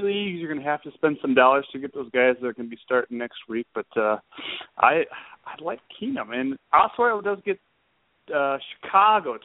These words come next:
too, so he might have a good game this week, uh, but I wouldn't get too excited about it until he does that a few weeks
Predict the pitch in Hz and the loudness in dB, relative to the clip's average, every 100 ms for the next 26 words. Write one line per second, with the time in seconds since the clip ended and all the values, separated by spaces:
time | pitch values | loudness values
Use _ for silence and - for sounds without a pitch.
0 | - 160 117 - 123 110 113 _ _ _ | -14 -14 -14 -16 -14 -12 -14 _ _ _
1 | _ _ _ _ 185 202 202 208 185 190 | _ _ _ _ 0 0 2 0 -2 -6
2 | 190 180 190 185 156 123 123 127 196 - | -6 -2 -2 0 -6 -14 -10 -2 -2 -4
3 | - 196 220 233 247 - - - 131 127 | -18 -14 -10 -10 -12 -18 -20 0 4 4
4 | 135 143 156 160 139 - - - 196 185 | 4 0 0 -6 -10 -14 -16 -6 0 0
5 | 147 170 147 131 127 113 113 131 123 123 | 2 2 2 4 2 2 -4 -4 -2 -2
6 | 123 120 110 - 139 123 123 127 | -2 -2 -2 -6 -10 -8 -6 -8